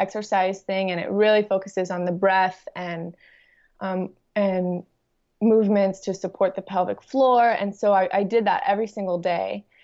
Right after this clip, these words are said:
And, and then in my labor, I ca-, I found myself coming back to a lot of those positions, like the squatting position. And,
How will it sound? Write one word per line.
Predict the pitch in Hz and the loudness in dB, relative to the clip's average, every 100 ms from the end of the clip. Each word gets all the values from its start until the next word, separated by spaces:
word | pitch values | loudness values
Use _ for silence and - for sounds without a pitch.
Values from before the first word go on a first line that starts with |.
| _ _ - | _ _ -4
And, | 214 202 190 185 185 185 - _ _ _ _ _ _ | -2 0 0 -2 -2 -4 -10 _ _ _ _ _ _
and | 226 214 | 2 2
then | 196 | 2
in | 196 240 | 2 2
my | 214 202 | 4 4
labor, | 202 240 226 | 4 4 2
I | - 190 | 0 -2
ca-, | - - | -6 -8
I | 214 | -6
found | - 196 208 | -4 -2 -2
myself | 196 202 190 | 0 0 0
coming | - 208 196 | -2 -4 0
back | 185 185 - | 0 0 -4
to | 196 | -4
a | |
lot | 180 170 | -2 -2
of | 170 | -4
those | 190 | -10
positions, | - 180 190 196 - 196 202 226 233 | -8 -6 -4 -4 -4 -2 -2 -4 -4
like | 175 | -6
the | 185 | -8
squatting | - - 190 175 190 | -10 0 2 4 0
position. | 202 196 185 - 196 190 190 196 | -4 -4 -4 -4 -2 0 0 -2
And, | - 180 175 170 175 | -2 -4 -2 -2 -4